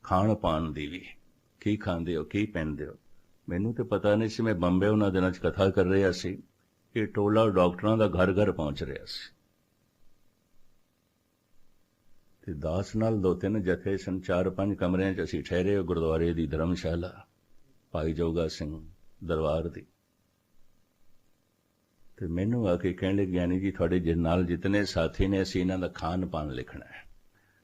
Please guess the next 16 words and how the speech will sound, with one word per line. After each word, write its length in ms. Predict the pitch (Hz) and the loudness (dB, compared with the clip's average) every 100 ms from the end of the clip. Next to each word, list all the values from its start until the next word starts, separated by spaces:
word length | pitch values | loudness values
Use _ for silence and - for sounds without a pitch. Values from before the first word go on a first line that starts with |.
| _ - | _ -8
ਮੈਂ 140 | 76 | -6
ਕਿਹਾ, 140 | 127 123 | -6 0
"ਪਹਿਲੇ 260 | 95 95 110 | 2 2 2
ਮੈਨੂੰ 220 | 110 110 | 2 0
ਕਾਰਨ 520 | - 78 90 107 113 | 0 2 2 2 2
ਦੱਸੋ, 420 | 85 76 87 85 | 0 0 -2 -4
ਇਹ 180 | 92 98 | -2 -2
ਅਚਾਨਕ 460 | 92 80 87 95 95 | 0 -2 0 0 0
ਐਸਾ 300 | 85 - 90 | -2 0 -2
ਕਿਉਂ?" 320 | 92 95 95 | -2 -6 -8
ਕਹਿਣਗੇ, 420 | - 98 104 104 | -4 -2 0 0
"ਇਸ 140 | 95 - | -2 -4
ਕਰਕੇ 300 | 76 71 - | -6 -6 -8
ਖੋਜ 300 | - 62 60 | -8 -8 -10
ਰਹੇ 160 | - - | -16 -20
ਹਾਂ।" 120 | - | -20